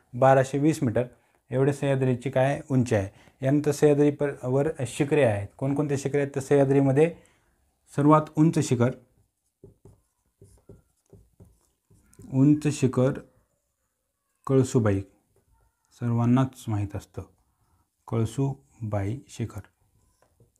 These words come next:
सोळाशे शेहेचाळीस किलोमीटर. कसा आम्ही हसतो, माहिती आहे की? तर कळसुबाई शिखर ही सर्वात उंच शिखर आहे. यानंतर सह्याद्री पर्वतांना प्रमुख जलविभाजक म्हणून ओळखले जाते.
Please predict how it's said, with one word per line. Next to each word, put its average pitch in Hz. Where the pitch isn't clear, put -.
सोळाशे 120
शेहेचाळीस 123
किलोमीटर. 101
कसा 127
आम्ही 131
हसतो, 113
माहिती 127
आहे 107
की? 95
तर 117
कळसुबाई 151
शिखर 147
ही 147
सर्वात 147
उंच 151
शिखर 123
आहे. 123
यानंतर 139
सह्याद्री 147
पर्वतांना 143
प्रमुख 147
जलविभाजक 139
म्हणून 135
ओळखले 120
जाते. 110